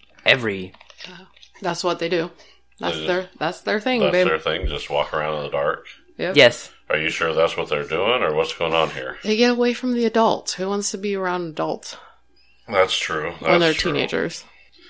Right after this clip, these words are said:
Speaker 3: I can see that. So, no.
Speaker 2: Yeah.
Speaker 3: There's a lot of stuff, but, you know, and camping. Camping
Speaker 2: Yeah.
Speaker 3: is, you know, it, it's kind of the last hurrah for camping, isn't it? So
Speaker 2: Um, pretty much, yeah.
Speaker 3: you understand that this time of year, it's actually kinda nice. You could do barbecuing,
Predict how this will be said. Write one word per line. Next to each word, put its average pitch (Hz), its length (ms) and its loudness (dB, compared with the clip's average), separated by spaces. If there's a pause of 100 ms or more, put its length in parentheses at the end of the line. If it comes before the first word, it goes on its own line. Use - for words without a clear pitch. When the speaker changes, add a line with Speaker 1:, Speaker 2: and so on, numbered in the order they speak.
(180)
Speaker 3:
I - 100 6
can 90 100 2
see 80 160 -4
that. 67 340 -6
So, 71 360 -2 (200)
no. 110 280 0 (140)
Speaker 2:
Yeah. 196 300 -10 (380)
Speaker 3:
There's 101 160 -4
a 90 40 0
lot 80 140 2
of 78 80 -4
stuff, 73 260 0
but, 73 180 -6 (200)
you 82 100 -12
know, 73 160 -10
and 95 200 4
camping. 80 420 0
Camping 78 240 -2
Speaker 2:
Yeah. 80 180 0
Speaker 3:
is, 80 360 -8
you 80 100 -6
know, 76 80 -6 (240)
it, 98 180 4
it's 95 160 2
kind 101 220 4
of 95 80 0
the 78 100 4
last 76 360 2
hurrah 71 420 2
for 73 180 -6
camping, 78 480 0
isn't 71 160 -10
it? 78 200 -4
So 71 340 -2 (440)
Speaker 2:
Um, 262 300 4
pretty 214 240 0
much, 156 300 2
yeah. 143 220 2
Speaker 3:
you - 140 2
understand 78 420 4
that 71 120 -8
this 82 220 -6
time 78 320 0
of 71 160 -2
year, 73 500 -2 (160)
it's 73 140 -2
actually 85 300 4
kinda 87 200 2
nice. 71 320 0
You 73 80 -4
could 73 120 -10
do 71 100 -8
barbecuing, 73 840 0